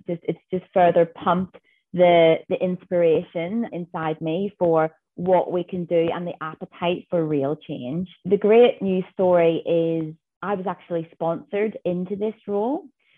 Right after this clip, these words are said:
which I think is a great practical insight into the power of sponsorship. So I was sponsored into the role by my previous C E O who sits on the board.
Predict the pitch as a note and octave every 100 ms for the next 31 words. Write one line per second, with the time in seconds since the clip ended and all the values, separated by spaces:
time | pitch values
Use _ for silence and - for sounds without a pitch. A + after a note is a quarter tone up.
0 | _ G3 - F3+ F#3 F3 F3 E3 F3 F3
1 | F3+ F3 - _ - F3 - E3+ E3+ E3
2 | D#3+ E3 E3 F#3+ F#3+ - D3 F#3+ F#3+ F3
3 | E3 E3 F3 E3 E3 - D#3 E3 F#3 G#3
4 | - F3+ F3 _ _ F3+ F#3 - G#3 C4+
5 | D4+ - _ _ _ _ - E3+ E3 D#3+
6 | - E3+ E3+ - G3 F#3+ F#3+ F3+ E3+ D#3+
7 | D#3+ D#3+ E3 D#3+ D#3 D#3+ D#3+ - F3+ E3+
8 | D#3+ D#3+ - D#3 D#3+ D#3 D3+ D#3 D#3+ E3
9 | _ - F3 E3 D#3+ - D#3 D#3+ D#3 D#3
10 | F3 B3 C4